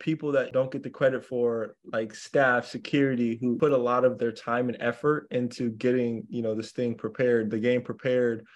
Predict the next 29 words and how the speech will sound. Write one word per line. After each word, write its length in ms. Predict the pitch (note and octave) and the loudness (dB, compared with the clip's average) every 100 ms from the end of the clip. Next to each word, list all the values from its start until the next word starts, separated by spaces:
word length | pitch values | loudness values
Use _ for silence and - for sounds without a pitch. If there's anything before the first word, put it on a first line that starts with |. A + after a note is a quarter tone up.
| - | -18
the 180 | B2+ A#2+ | -4 -2
broadcasters, 1000 | A2 C3 B2+ B2 B2+ A#2 - B2 A2+ G#2+ | 4 6 6 4 2 2 -2 -4 -2 -4
you 60 | B2 | -2
know, 160 | A#2 | 0
just 260 | A2+ A#2+ - | 0 -2 -2
the 60 | B2+ | 0
little 320 | C3+ C#3 C3+ | 2 2 2
things 540 | C#3+ C#3+ C3+ A#2 - _ - - | 0 -2 -2 -4 -8 _ -20 -8
that 200 | A2+ - | -6 -2
people 240 | C#3+ C#3 | -2 0
don't 180 | C3 A#2 | 2 0
see. 440 | - B2+ B2+ D3+ - _ - | -2 -2 -2 -2 -8 _ -6
And 100 | A#2 | 0
I 80 | B2 | 0
just 160 | B2+ C3 | 0 0
wanted 220 | B2+ A#2+ | 0 2
them 160 | B2 | 0
to 120 | A#2 A#2 | 0 -4
know, 180 | A#2+ | -4
you 120 | A#2 A#2 | -4 -4
know, 80 | |
I 160 | A2 A#2 | -2 -2
appreciate 560 | A2+ - B2+ - A#2 A2 | -2 -2 -4 -4 -6 -2
them. 320 | A#2 A2+ A2+ _ _ | -2 -2 -6 _ _
It's 200 | B2 A#2 | -4 -2
just 220 | B2+ A2 - | -4 -6 -2
nice 340 | A#2+ A#2+ A#2+ | 0 0 -2
building 280 | - B2 A#2 | -4 -2 0
relationships. 760 | A2 A2 - A2 G#2+ - - | 0 0 -6 -10 -10 -12 -18